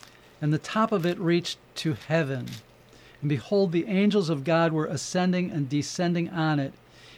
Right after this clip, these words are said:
And behold, Hashem, the Lord, stood above it and said, 'I am Hashem, the Lord, Adonai, the God of Abraham, your father, and the God of Isaac.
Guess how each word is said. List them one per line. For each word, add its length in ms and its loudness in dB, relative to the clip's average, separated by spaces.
And 100 2
behold, 640 2
Hashem, 840 2
the 80 -2
Lord, 600 2
stood 320 -2
above 320 4
it 160 -2
and 220 0
said, 560 0
'I 260 2
am 280 2
Hashem, 840 0
the 80 -4
Lord, 320 4
Adonai, 680 2
the 100 -2
God 560 2
of 120 -2
Abraham, 600 0
your 340 2
father, 540 2
and 320 2
the 60 -2
God 260 2
of 100 0
Isaac. 560 0